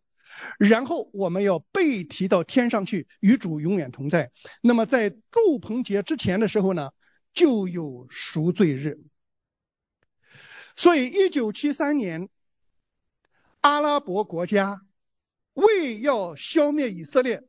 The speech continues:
他消灭了两次，那是第三次中东战争啊。前面打了两次，不对，那是第四次中东战争啊，前面打了三次了。这个建国战争啊，这个埃及的尼罗河，呃，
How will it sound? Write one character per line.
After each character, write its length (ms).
他 100
消 240
灭 140
了 100
两 220
次， 340
那 220
是 120
第 160
三 260
次 200
中 180
东 120
战 200
争 140
啊。 180
前 240
面 180
打 160
了 240
两 340
次， 220
不 160
对， 220
那 100
是 120
第 160
四 200
次 140
中 180
东 100
战 180
争 120
啊， 60
前 200
面 100
打 120
了 100
三 220
次 140
了。 160
这 120
个 520
建 260
国 180
战 200
争 200
啊， 280
这 120
个 680
埃 180
及 200
的 160
尼 160
罗 140
河， 220
呃， 460